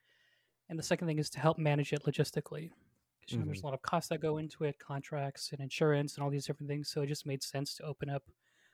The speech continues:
Speaker 1: an L L C to kind of host all these things under it. And in opening it, we want to do more events, obviously with, uh, not just Flesh and Blood, but other games, and really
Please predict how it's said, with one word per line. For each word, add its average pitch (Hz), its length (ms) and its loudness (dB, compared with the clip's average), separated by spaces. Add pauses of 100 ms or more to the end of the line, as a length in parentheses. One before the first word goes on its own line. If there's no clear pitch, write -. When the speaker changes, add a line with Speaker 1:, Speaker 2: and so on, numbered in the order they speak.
(100)
Speaker 1:
an - 60 -6
L 147 140 2
L 147 60 6
C 156 200 0
to - 120 -4
kind 147 180 0
of 135 100 -4
host - 600 -4
all 143 140 0
these 143 180 -4
things 147 180 -4
under 135 220 0
it. 151 140 -6 (1040)
And 156 440 -4 (920)
in 160 140 -10
opening 170 320 -6
it, 147 120 -8
we 151 80 -8
want 147 300 0
to 156 80 -8
do 156 140 2
more 143 260 4
events, - 520 -6 (580)
obviously 139 360 0
with, 143 280 0
uh, 147 260 -4 (600)
not 151 80 -4
just - 160 -12
Flesh - 180 -2
and 156 80 2
Blood, 196 200 8
but 160 100 4
other 147 160 2
games, 185 460 4
and 147 120 0
really 156 340 6